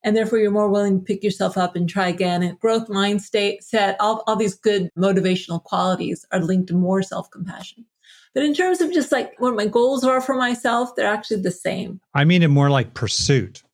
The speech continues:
Speaker 2: not so much the goals, but
Speaker 1: Uh,
Speaker 2: the, but exactly what you're saying.
Speaker 1: Yes.
Speaker 2: The willingness to go for it.
Speaker 1: Yes, absolutely.
Speaker 2: Yeah, wonderful.
Speaker 1: The willingness to go, go for it. Less fear of failure.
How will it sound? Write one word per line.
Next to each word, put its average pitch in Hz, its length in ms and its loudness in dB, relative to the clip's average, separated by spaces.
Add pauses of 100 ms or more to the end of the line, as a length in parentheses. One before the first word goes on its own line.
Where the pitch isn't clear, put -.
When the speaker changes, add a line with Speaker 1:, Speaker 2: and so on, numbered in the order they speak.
(160)
Speaker 2:
not 135 220 2
so 165 100 2
much 131 240 2
the 101 80 -2
goals, 98 560 -2
but 98 160 -4
Speaker 1:
Uh, 98 200 -2
Speaker 2:
the, - 140 -14
but 113 200 0
exactly 120 440 2
what 117 240 2
you're 107 100 2
saying. 98 320 0
Speaker 1:
Yes. 180 360 -2
Speaker 2:
The 113 160 2
willingness 113 420 2
to 104 100 -2
go 113 260 0
for 85 300 -4
it. 202 60 0
Speaker 1:
Yes, - 400 -6 (100)
absolutely. 190 580 0
Speaker 2:
Yeah, 92 240 0
wonderful. 95 640 -6
Speaker 1:
The 196 80 0
willingness 226 460 0
to 208 80 -4
go, 196 320 -2
go 196 160 -2
for 180 160 -6
it. 185 60 0
Less 226 300 0
fear 208 280 2
of 190 60 -4 (140)
failure. 196 220 2